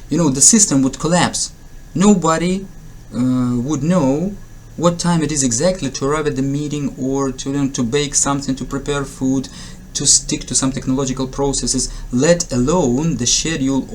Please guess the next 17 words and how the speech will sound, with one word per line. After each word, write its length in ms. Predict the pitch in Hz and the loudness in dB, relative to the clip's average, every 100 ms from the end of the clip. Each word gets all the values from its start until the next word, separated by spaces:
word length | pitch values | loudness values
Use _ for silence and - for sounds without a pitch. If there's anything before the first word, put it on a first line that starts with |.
| 123 | -2
of 120 | 123 104 - | 0 -2 -8
planes, 500 | - 131 135 131 123 - | -4 0 4 4 4 0
trains, 300 | 131 131 123 | 2 2 2
and 120 | 120 | 2
so 220 | 117 127 131 | -2 -2 0
on. 60 | 123 - - - 107 - 131 | 0 -4 -16 -8 -8 -4 -6
It, 120 | 120 | -2
you 120 | 139 131 | 4 6
know, 120 | 117 | 6
it 100 | 113 | 4
would 160 | 127 117 | 2 2
be 100 | 123 | 2
catastrophic 640 | 127 113 - 110 - - | 2 0 0 -2 -6 -8
for 100 | 117 | -8
the 80 | 107 | -6
humanity. 460 | 123 113 110 110 | -2 0 0 -2
So 240 | - 127 | -2 -2